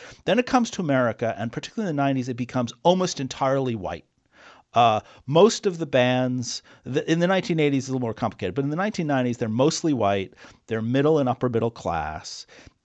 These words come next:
It, the bands don't necessarily take themselves seriously. There's a lot of joking. It becomes fodder for M T V and other things. Is this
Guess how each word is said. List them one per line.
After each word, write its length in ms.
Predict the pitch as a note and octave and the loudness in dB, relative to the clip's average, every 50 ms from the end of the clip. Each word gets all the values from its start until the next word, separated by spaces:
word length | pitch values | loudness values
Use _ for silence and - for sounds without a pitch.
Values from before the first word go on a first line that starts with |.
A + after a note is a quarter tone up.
| _ - | _ -6
It, 280 | B2+ C3+ C3 C3 A2+ - _ _ _ _ A2+ | -2 -2 -2 -2 -4 -10 _ _ _ _ -6
the 100 | A#2 B2+ | -4 -2
bands 360 | A#2+ C#3+ D3+ E3 F3 F3 D3 - | 2 2 4 4 2 0 -2 -2
don't 200 | - D3 - C3+ | -2 -2 -2 -2
necessarily 400 | C#3 C3+ - - C3+ A#2+ A#2 - | -4 -4 -4 -4 -4 -4 -4 -4
take 220 | - C#3 C3 - | -4 -6 -6 -4
themselves 360 | - B2 A#2 - B2 A#2 A2 | -4 -6 -4 -2 -4 -4 -4
seriously. 720 | - - - A#2+ A#2 A2+ A2+ A#2 - - - A2+ A2 G#2+ | -6 -6 -4 -2 -2 -2 -2 -4 -4 -6 -8 -6 -6 -6
There's 180 | G2+ G2+ F#2+ - | -8 -10 -12 -10
a 40 | G2+ | -6
lot 200 | G2+ G#2 A#2+ A#2+ | -4 -2 -2 -2
of 160 | A2 A2 - | -4 -6 -6
joking. 540 | - - A#2 A2 G#2+ - A2 G#2 G#2+ G#2+ G2+ | -6 -4 -4 -4 -4 -4 -6 -6 -4 -4 -6
It 100 | F#2+ - | -8 -8
becomes 720 | A2 F#2+ - - - A2+ A2 G#2+ A2 G#2+ G#2 G2+ - - - - | -10 -12 -10 -4 -2 -2 -2 -2 -2 -4 -6 -8 -10 -12 -16 -18
fodder 460 | - - - A2+ A#2 B2 A#2+ A#2+ A#2 | -10 -2 -2 0 2 2 0 0 -2
for 180 | - - G#2+ | -4 -6 -6
M 220 | - G#2+ A2+ A#2 A#2 | -4 -4 -4 -4 -4
T 160 | - A#2+ A2 | -4 -6 -6
V 180 | G2+ G#2 G#2 G#2 | -6 -4 -6 -6
and 100 | A2 - | -6 -6
other 220 | F2+ F2+ G2 F2+ | -8 -8 -8 -10
things. 500 | - - G2 E2 D2+ E2 F2+ - - - _ - - - _ _ _ - _ _ _ _ _ _ _ _ _ _ _ _ | -8 -8 -8 -8 -8 -10 -12 -14 -14 -16 _ -20 -20 -20 _ _ _ -20 _ _ _ _ _ _ _ _ _ _ _ _
Is 280 | - F3 F#3+ D#3 D3+ D#3 | 2 2 2 2 0 0
this 260 | G#3+ C4 - - - | 0 0 0 0 -8